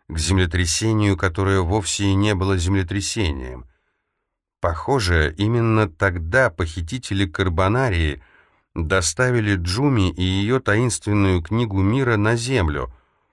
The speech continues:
У Лео не было никаких доказательств, но ведь одно вытекало из другого. Что, если мощный толчок стал неким признаком протеста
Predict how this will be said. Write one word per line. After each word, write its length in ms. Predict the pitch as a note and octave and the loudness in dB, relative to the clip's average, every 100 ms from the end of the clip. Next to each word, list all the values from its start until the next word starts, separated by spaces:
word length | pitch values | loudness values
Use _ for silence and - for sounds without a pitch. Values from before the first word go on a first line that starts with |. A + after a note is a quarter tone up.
| _ _ - | _ _ -4
У 140 | F#2+ F#2 | 0 2
Лео 580 | G2 C3+ C3+ E2 D2+ - _ _ | 2 2 4 4 2 -4 _ _
не 220 | F2 G#2 C3 | -2 0 2
было 180 | A#2+ | 2
никаких 640 | A2+ A2 G#2+ A2+ - C#3+ G#2+ | 2 2 0 -4 -4 -6 -4
доказательств, 880 | G2+ - F#2+ C3+ D3+ B2+ F#2 - - | -4 0 2 2 0 -2 -2 -6 -6
но 340 | F#2+ F#2+ G#2 | -2 2 2
ведь 340 | G#2 F#2+ - - | 0 -4 -8 -4
одно 480 | F#2 F#2 D#2+ G2 A2+ | -2 0 0 0 0
вытекало 520 | A#2+ B2 - B2 B2+ C3+ | -2 -6 -2 0 2 0
из 100 | B2 | -2
другого. 640 | D3 D#3 E3+ F#2+ C#2+ - _ _ _ - | -4 -2 -2 0 0 -4 _ _ _ -12
Что, 460 | - - - F#2 | -10 -10 -4 -2
если 320 | F#2+ F#2 - | 0 -2 -2
мощный 440 | G#2+ A2 G#2 - A2 | 0 0 0 -2 -2
толчок 560 | A2+ A2 - A#2 A#2 | 0 -2 -2 -2 -2
стал 260 | - - A2 | -2 -2 0
неким 500 | G#2+ A2 A2+ A#2 G#2 | 2 0 0 -2 -2
признаком 640 | G#2 A2+ G#2+ G#2+ A2+ G#2 | -2 -2 -2 -2 0 -2
протеста 720 | G#2 A2 - D#3 - - D2+ | -2 -2 -2 -2 -2 -2 -2